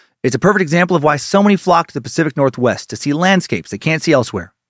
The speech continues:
Spend a few days, weeks, or an entire summer in an idyllic location surrounded by old-growth pine trees, gently sloping valleys, massive mountains, pristine flowing rivers. But in March of nineteen eighty,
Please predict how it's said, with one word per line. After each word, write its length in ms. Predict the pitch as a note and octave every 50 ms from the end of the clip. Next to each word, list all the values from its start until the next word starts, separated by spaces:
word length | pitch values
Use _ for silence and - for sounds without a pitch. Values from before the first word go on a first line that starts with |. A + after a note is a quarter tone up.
| _ _
Spend 320 | _ - _ - D#3 F3+
a 40 | E3+
few 160 | - D#3 E3+
days, 480 | D3+ D#3 D3+ C#3 A#2+ F#2+ F2+ - - -
weeks, 280 | D3+ F#3+ F#3+ E3+ -
or 40 | D3
an 60 | B2+
entire 360 | A#2+ A2 - - E3+ F3+ F3+ E3
summer 380 | - - E3+ E3 E3+ E3 D3+ - _ _ _ _ _ _ _ _ _ -
in 80 | C3
an 60 | C#3
idyllic 460 | C3 A2+ A2+ G2 - F3 F#3+ F#3 - F3+
location 480 | E3+ - - E3+ D#3+ C#3+ - D#3 C#3+
surrounded 300 | - - C#3+ C#3+ C#3+ C#3
by 120 | B2+ A2+ G#2+ -
old-growth 580 | - E3+ F3+ F3+ D#3+ B2+ C3+ D#3+ E3 D#3+ - -
pine 300 | - D#3+ D#3 D#3+ D#3+ D3+
trees, 320 | - E3 D#3+ D#3+ D3+ - - - - - _ _ A2
gently 400 | G#2+ C3 D#3+ F3+ - - C3+ A#2
sloping 460 | - - D#3 D#3+ D#3+ - C3 A#2 A2
valleys, 360 | B2 D#3 D3+ D#3+ D#3+ D3+ -
massive 460 | D3 E3+ G3 G#3+ G#3+ - E3+ D3 B2+
mountains, 400 | D3+ D#3+ E3 E3 E3 D#3+ D3 -
pristine 500 | - _ - F#3+ - - - F3 E3+ D#3+
flowing 300 | - - D#3 D3 C#3+ C3+
rivers. 380 | B2 A#2+ A2 A2+ A2+ G#2+ - - _ _ _ _ _ _ _ _ _ _ _ _ _ _ _
But 100 | C3 C3+
in 80 | C#3
March 280 | C#3+ D#3+ F3+ F#3 - D#3
of 60 | C#3+
nineteen 340 | E3 E3 E3 D3+ - D3+ C#3+
eighty, 260 | C3 B2+ A#2+ A#2 A2